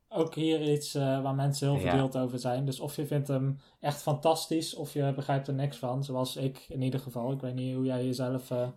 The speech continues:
Speaker 2: het is niet alsof ik hem fantastisch vind, hoor. Eh, het, eh,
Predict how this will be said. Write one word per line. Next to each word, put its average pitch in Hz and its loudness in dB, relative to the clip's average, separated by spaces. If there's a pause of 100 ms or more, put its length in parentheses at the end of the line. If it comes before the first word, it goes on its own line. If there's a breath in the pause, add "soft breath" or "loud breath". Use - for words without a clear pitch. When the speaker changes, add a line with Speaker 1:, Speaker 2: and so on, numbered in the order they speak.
Speaker 2:
het - -10
is 98 -4
niet 104 2
alsof 101 0
ik 98 -16
hem 98 -2
fantastisch 92 -4
vind, 87 -4
hoor. 95 -4
Eh, 92 -8 (760 soft breath)
het, 104 4
eh, 110 10